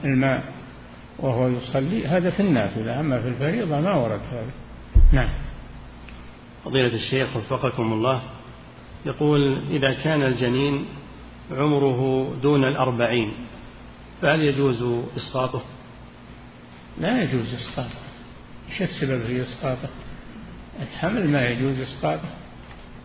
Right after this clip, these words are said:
Speaker 1: إلا إذا كان على أمه خطر، إذا كان على أمه خطر إذا بقي فيها قرر الأطباء هذا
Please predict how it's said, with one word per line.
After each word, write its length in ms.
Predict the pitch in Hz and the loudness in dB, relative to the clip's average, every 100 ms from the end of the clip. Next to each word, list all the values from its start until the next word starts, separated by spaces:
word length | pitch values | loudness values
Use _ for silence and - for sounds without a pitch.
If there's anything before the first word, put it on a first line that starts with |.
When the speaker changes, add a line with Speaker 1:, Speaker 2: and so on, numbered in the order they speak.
| - - - - - - - | -18 -18 -18 -18 -18 -18 -6
Speaker 1:
إلا 580 | 151 160 160 156 147 131 | 2 4 6 8 8 6
إذا 260 | 135 131 127 | 2 2 0
كان 420 | - 156 156 135 | 2 4 4 4
على 240 | 113 127 127 | 2 4 4
أمه 520 | 135 160 135 123 135 | 4 4 4 4 2
خطر، 440 | - 135 135 123 - - - - - - - - - - - - - - - | 2 0 2 0 0 -10 -14 -16 -16 -16 -18 -18 -18 -18 -18 -16 -16 -14 -8
إذا 120 | 120 110 | -6 -4
كان 240 | - 139 127 | 0 4 4
على 240 | 127 135 | 4 6
أمه 540 | 131 165 160 139 131 131 | 6 6 4 4 4 2
خطر 440 | - 160 139 127 | 2 2 2 2
إذا 280 | 120 120 123 | 2 0 2
بقي 440 | 143 170 233 - - | 2 2 2 0 0
فيها 300 | 160 285 294 349 294 - - - - - | 0 0 -2 -4 -8 -12 -16 -18 -12 2
قرر 380 | 156 165 147 135 | 4 6 6 4
الأطباء 720 | 131 139 160 147 143 190 226 | 2 0 -2 0 2 2 2
هذا 220 | - | 0